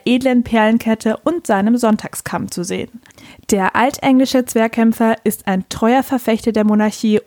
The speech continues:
und der Grund, warum es bis heute kein Wahlrecht für Geflügel gibt. Vor allem andere Rassen, wie das amerikanische Hollywood-Huhn,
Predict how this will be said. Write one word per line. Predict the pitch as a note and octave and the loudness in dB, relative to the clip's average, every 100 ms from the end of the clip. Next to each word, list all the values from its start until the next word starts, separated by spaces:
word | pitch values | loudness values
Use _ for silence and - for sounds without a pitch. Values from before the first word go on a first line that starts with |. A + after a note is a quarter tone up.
| _ | _
und | - C#4+ G#4 - | 0 0 -2 -2
der | C4+ | -2
Grund, | C4 - C4+ B3+ | 0 0 0 0
warum | A#3+ A#3+ | 2 2
es | A#3 | 0
bis | - G#3 | -2 -2
heute | G#3 A3 B3+ | 0 0 0
kein | D4+ D4 C4+ | -2 0 2
Wahlrecht | B3+ B3+ C4 B3 | 2 2 0 -4
für | - A#3+ | 0 0
Geflügel | A#3 C#4+ D#4 B3+ G3 | 2 0 0 2 0
gibt. | F3+ - - - - - - - - | -2 -10 -14 -18 -20 -20 -20 -20 -6
Vor | A#3+ A#3 | -2 0
allem | D4 D#4+ | 0 2
andere | D4+ D#4 C4 G#3 | 0 2 2 2
Rassen, | G3 G3 - A#3 A3 | 2 0 2 2 2
wie | G3+ | 0
das | F3 - | -2 -4
amerikanische | F#3 F#3+ F#3 F#3 - A3+ B3+ B3+ - A3+ | -4 -4 -4 -8 -2 2 2 2 0 -2
Hollywood-Huhn, | G#3+ A3 A3 G#3 - A3+ G#3+ | 2 2 2 0 0 0 0